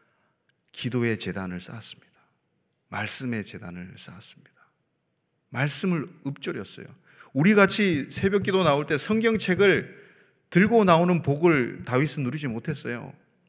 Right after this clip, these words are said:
다윗은 그 말씀들을 다 암송했어요. 그래서 자고 일어나자마자 내 소리로 내 어떤 기도 제목을 바라는 것이 아니라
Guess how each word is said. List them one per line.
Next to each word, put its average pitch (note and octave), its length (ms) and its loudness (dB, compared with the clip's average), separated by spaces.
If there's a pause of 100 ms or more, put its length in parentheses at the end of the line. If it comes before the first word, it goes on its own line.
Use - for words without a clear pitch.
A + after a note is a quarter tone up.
(920)
다윗은 D#3+ 360 -2
그 E3 100 -4
말씀들을 D3 600 -4
다 G#2+ 180 -14
암송했어요. C3 600 -10 (2250)
그래서 E3+ 480 -4 (140)
자고 E3 380 0
일어나자마자 C#3+ 840 -6 (840)
내 D#3+ 340 10
소리로 G3 460 2
내 D#3+ 340 4
어떤 D3+ 380 -2
기도 G3 260 -2
제목을 D#3 480 -4
바라는 B2+ 400 -4
것이 B2 220 -12
아니라 - 420 -14